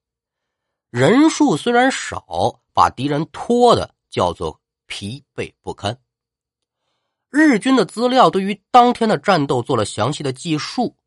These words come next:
是这样说的：早晨出发的时候，他们这个小队有六百人，逐渐就剩下三百、两百、一百。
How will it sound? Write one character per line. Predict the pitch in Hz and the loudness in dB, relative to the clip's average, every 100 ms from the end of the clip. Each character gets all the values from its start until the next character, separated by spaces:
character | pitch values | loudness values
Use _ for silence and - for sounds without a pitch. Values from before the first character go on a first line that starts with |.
| _ | _
是 | 107 | -8
这 | 98 | -4
样 | 87 85 | -4 -6
说 | - - 147 151 | -10 -6 -2 -4
的： | - _ _ _ _ _ _ _ | -6 _ _ _ _ _ _ _
早 | - 139 135 | 2 4 4
晨 | 151 214 | 2 -2
出 | - - 254 | -4 -6 -8
发 | - - 262 254 | -2 2 4 4
的 | 113 | 2
时 | 90 | -6
候， | 80 85 | -8 -8
他 | - 180 | -2 -2
们 | 196 | -2
这 | - | -4
个 | 101 | -8
小 | - 98 - - | -6 -8 -8 -6
队 | 160 143 - _ - | -4 -4 -8 _ -12
有 | 92 | -8
六 | 107 175 240 98 | -6 -4 -2 -2
百 | 87 85 | -4 -8
人， | 76 _ _ _ _ _ _ _ _ _ | -16 _ _ _ _ _ _ _ _ _
逐 | - 143 220 | -6 -4 -2
渐 | 214 | -2
就 | 135 104 | -2 -6
剩 | - 98 | -8 -8
下 | 85 | -10
三 | - 175 185 | -8 -4 -4
百、 | - - _ _ _ | -4 -12 _ _ _
两 | 101 92 151 | -4 -2 -2
百、 | 143 - _ _ _ _ _ | -4 -12 _ _ _ _ _
一 | - | -10
百。 | 165 | -10